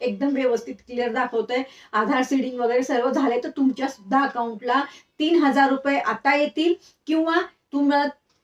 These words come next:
किंवा तुम्हाला सप्टेंबर महिन्यामध्ये साडेचार हजार रुपये तीन महिन्याचे येतील. तीन महिने कुठले?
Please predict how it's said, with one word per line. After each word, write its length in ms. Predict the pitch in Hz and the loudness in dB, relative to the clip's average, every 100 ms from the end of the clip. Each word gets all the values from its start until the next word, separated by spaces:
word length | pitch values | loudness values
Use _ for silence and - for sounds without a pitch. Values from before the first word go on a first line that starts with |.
| _ _ _ - - 269 | _ _ _ -16 -6 0
किंवा 260 | 285 294 294 | 2 4 2
तुम्हाला 320 | 311 269 285 | 2 2 0
सप्टेंबर 540 | - 339 - 349 339 302 | 2 0 2 2 4 4
महिन्यामध्ये 520 | 285 247 240 240 285 | 4 2 0 -2 0
साडेचार 540 | 285 240 254 269 247 | 0 0 0 0 0
हजार 280 | 262 208 220 | 0 0 -2
रुपये 220 | 220 277 | -4 -8
तीन 300 | - 349 349 | 0 2 4
महिन्याचे 440 | 311 294 226 202 208 | 6 4 2 2 0
येतील. 380 | - 190 196 | 0 -6 -6
तीन 160 | 285 294 | 0 4
महिने 200 | 285 269 | 6 4
कुठले? 400 | 262 269 269 | 2 -4 -2